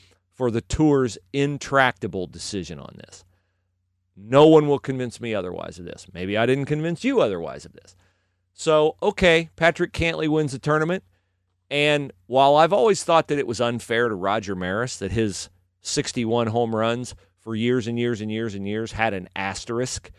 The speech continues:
next to it because he played eight more games than Babe Ruth did, when Babe Ruth hit sixty home runs. And while I do think, this is why I argue for case by case,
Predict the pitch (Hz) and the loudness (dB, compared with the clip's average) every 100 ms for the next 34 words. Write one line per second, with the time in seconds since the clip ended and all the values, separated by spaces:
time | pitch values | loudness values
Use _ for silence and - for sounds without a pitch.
0 | _ _ _ _ _ 117 127 - - 135 | _ _ _ _ _ -2 -2 0 2 4
1 | 143 - 107 113 110 110 - 117 117 117 | 2 -2 -8 -6 -6 -8 0 4 4 2
2 | - _ _ _ _ _ _ _ _ _ | -2 _ _ _ _ _ _ _ _ _
3 | - - 139 - 123 120 101 117 127 135 | -8 0 2 2 4 4 4 0 0 -4
4 | - - 104 101 117 117 110 120 123 127 | -10 -14 -10 -2 0 0 -2 -4 -4 -2
5 | 127 139 - _ _ _ - 107 87 117 | -2 -2 -8 _ _ _ -14 -6 0 0
6 | 101 117 120 - 113 _ _ _ _ _ | 0 -2 -2 -6 -20 _ _ _ _ _
7 | - 127 131 - _ _ _ - - - | -4 2 2 0 _ _ _ -8 -6 -4
8 | - 131 139 139 139 151 156 - _ _ | -2 0 0 0 -2 -2 -8 -18 _ _
9 | _ _ _ _ _ _ _ _ 120 123 | _ _ _ _ _ _ _ _ -4 -2
10 | 120 117 113 - 104 117 117 113 120 156 | -2 -2 -6 -10 -2 2 4 2 2 0
11 | - 123 120 - - - _ _ _ _ | 2 0 0 -4 -18 -20 _ _ _ _
12 | 135 - 143 147 160 165 165 - 175 170 | -4 -2 2 6 8 8 4 4 2 2
13 | 180 175 - 175 165 170 160 196 185 - | -2 -6 -4 -4 -2 -4 -4 -4 -6 -10